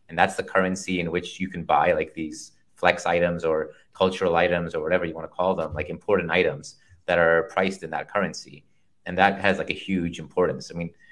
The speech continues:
not to get into macro, but obviously, like, you know, there's a lot of discussion right now about oil, oil being, like, you know, such an important commodity. And, like, they're talking about,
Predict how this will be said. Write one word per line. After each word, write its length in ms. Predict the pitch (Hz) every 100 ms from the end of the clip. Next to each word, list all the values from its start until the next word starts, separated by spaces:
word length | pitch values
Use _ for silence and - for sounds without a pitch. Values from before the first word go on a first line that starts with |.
| _ _
not 140 | 92 95
to 100 | 92
get 300 | - - 90
into 180 | 85 82
macro, 340 | 92 95 82
but 140 | 78
obviously, 400 | 82 87 85 92
like, 160 | 82 80
you 80 | 85
know, 80 | 78
there's 140 | 90
a 40 |
lot 100 | 90
of 60 | 85
discussion 400 | 82 - 87 82
right 80 | 78
now 100 | 80
about 200 | 82 -
oil, 400 | 87 110 143 - _ _ -
oil 160 | 90 90
being, 180 | 90
like, 160 | 80 80
you 40 | 85
know, 160 | 76
such 220 | 76 87
an 60 | 85
important 360 | 76 87 80 -
commodity. 440 | 92 131 90 85
And, 100 | 73
like, 120 | 76
they're 120 | 82
talking 280 | - 80 76
about, 200 | 78 73